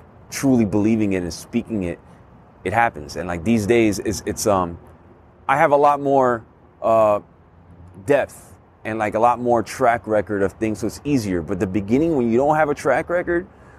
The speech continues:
when I'm, like, grinding in the office and I'm completely broke and I'm switching careers and, like, no one believes, I, I don't have a track record.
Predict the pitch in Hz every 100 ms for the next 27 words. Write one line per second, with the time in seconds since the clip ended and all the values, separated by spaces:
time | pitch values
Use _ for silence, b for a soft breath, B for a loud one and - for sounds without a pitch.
0 | B 107 117 151 165 143 107 110 139 160
1 | 160 151 131 147 170 170 165 117 123 131
2 | - - - - 135 113 160 143 135 120
3 | 143 151 123 110 - 143 139 147 - 135
4 | 139 151 151 127 104 104 135 151 139 147
5 | 147 - 120 113 156 202 135 80 71 -
6 | 62 - 82 87 113